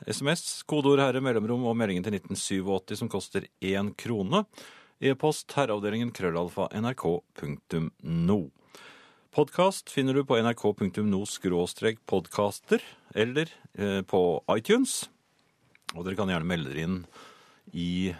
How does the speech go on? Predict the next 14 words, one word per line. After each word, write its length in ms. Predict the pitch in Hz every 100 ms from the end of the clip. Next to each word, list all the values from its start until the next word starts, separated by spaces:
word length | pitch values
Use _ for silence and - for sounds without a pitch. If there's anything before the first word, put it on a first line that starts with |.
| -
eller 160 | 80
du 320 | 78 95 143
som 240 | 160 - 110
hører, 320 | 107 98 120
jeg 120 | 104
kan 100 | 95
snakke 480 | 82 69 - 78 80
direkte 300 | 76 71 -
til, 240 | - - 62 -
eh, 240 | 117 117
hver 220 | 127 131 127 -
en 100 | -
av 80 | 160
dere. 240 | 202 262